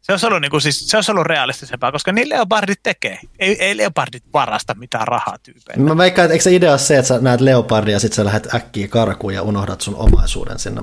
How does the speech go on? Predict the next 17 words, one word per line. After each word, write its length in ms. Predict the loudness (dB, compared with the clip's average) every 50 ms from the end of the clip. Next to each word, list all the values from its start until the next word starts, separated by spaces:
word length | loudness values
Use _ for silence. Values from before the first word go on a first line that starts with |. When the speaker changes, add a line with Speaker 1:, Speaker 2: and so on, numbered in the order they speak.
| -8
Speaker 2:
matkalle? 440 | -8 -8 -8 -8 -6 -6 0 2 2 2 2 0 -4 -8 -8 -6 -6 -8 -10 -12
Speaker 1:
Mut, 140 | -14 -14 -8 -4
mu-, 260 | -2 -2 -2 -4 -4 -6 -6
mu-, 40 | -6 -6 -6
mut, 200 | -4 -4 -4 -6 -4
mut 160 | -4 -4 -2
siis 180 | 0 -2 -2 -2 -2
mitä 200 | -4 -2 -2 -2
ihmettä, 420 | -2 -4 -4 -6 -6 -6 -4 -2
oot 180 | -2 -2 0 0
sä 120 | 0 0
laskenut 400 | 0 0 -2 -2 -4 -6 -6 -4
sun 160 | -2 -2 0
rahan 380 | 0 0 0 0 0 -2 -2 -2
nipun 320 | -4 -6 -6 -8 -8 -6
johonkin 340 | -4 -4 -4 -4 -4 -4 -4
maahan? 500 | -2 0 0 0 2 0 0 -2 -4 -4